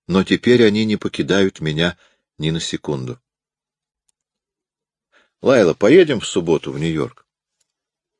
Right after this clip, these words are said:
«Я лучше останусь дома». «Но почему?» «Мы погуляем в парке, а потом сходим в кино».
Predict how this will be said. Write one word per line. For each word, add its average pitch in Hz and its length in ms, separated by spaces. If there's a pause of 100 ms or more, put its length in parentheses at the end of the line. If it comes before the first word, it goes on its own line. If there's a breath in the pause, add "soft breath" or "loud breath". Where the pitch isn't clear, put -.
(260)
«Я 95 160
лучше 98 320
останусь 87 480
дома». 69 340 (480 soft breath)
«Но 85 100
почему?» 151 600 (960)
«Мы 139 100
погуляем 85 440
в - 100
парке, 123 400
а - 20
потом 87 260
сходим 80 360
в - 80
кино». 95 360